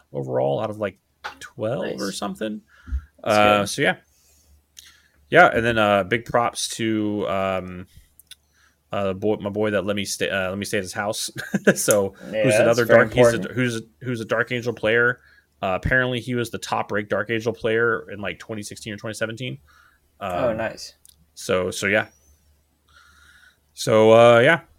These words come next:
Speaker 1: there we go. That's what that was. Um, hold on, I gotta get together for my, where'd my phone go? There it is, for my second list. All right,
Speaker 2: Well,
Speaker 1: so yeah,
Speaker 2: well,
Speaker 1: uh, any, any
Speaker 2: uh,
Speaker 1: questions about that list or what it did or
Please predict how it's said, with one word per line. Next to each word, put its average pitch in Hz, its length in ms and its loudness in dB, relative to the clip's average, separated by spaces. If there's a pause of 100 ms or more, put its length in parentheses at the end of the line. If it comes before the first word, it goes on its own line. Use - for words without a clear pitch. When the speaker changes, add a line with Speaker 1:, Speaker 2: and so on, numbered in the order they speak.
(360)
Speaker 1:
there 127 480 0
we 139 160 -2
go. 123 520 2 (100)
That's 113 340 -4
what 113 120 -4
that 113 180 2
was. 104 400 -2
Um, 110 480 0 (560)
hold 110 140 -6
on, 87 160 -12
I 113 120 -6
gotta 107 140 -2
get 107 180 -10 (200)
together 113 260 -6
for 117 120 -16
my, 107 280 -4 (1120)
where'd - 140 -10
my 131 60 -14
phone 123 220 -6
go? 98 120 -8
There 104 120 -4
it 85 60 -4
is, - 220 -12 (220)
for - 120 -12
my 98 80 -4
second 95 320 -4
list. - 340 -8 (1800)
All 135 80 6
right, 139 120 10
Speaker 2:
Well, 123 120 10
Speaker 1:
so 127 60 6
yeah, 143 200 10
Speaker 2:
well, 135 120 8
Speaker 1:
uh, 113 40 6
any, 131 380 4
any 143 160 4
Speaker 2:
uh, - 80 -4
Speaker 1:
questions 147 300 0
about 147 120 4
that 123 140 6
list 139 300 2
or 104 220 2
what 110 160 2
it 98 80 -2
did 110 360 2
or 92 280 -2